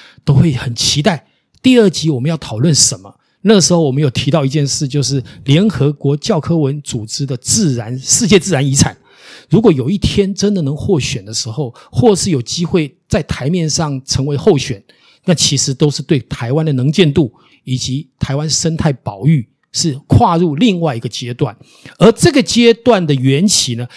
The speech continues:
还是来自于C P Andy 的善念。我想要由我们的C P Andy 来谈谈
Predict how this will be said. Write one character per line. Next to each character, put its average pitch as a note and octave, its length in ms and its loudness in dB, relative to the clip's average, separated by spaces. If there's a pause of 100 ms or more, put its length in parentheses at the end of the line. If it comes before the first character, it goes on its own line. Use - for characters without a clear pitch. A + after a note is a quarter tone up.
(160)
还 B2+ 320 -6
是 D3+ 260 -4
来 A#2 280 -8
自 C3+ 200 -6
于 A2+ 240 -8 (220)
C - 320 0
P D3 260 0
Andy C#3+ 520 -6
的 A2 260 -12
善 - 380 2
念。 C3 180 0 (520)
我 F#3+ 120 6
想 D3 180 2
要 E3+ 120 -2
由 C#3+ 400 -4
我 B2 160 -4
们 C3 80 -6
的 D#3 80 0
C - 180 -2
P F#3 140 0
Andy D#3+ 260 -4 (160)
来 D#3 160 0
谈 D#3 320 0
谈 B2+ 260 -2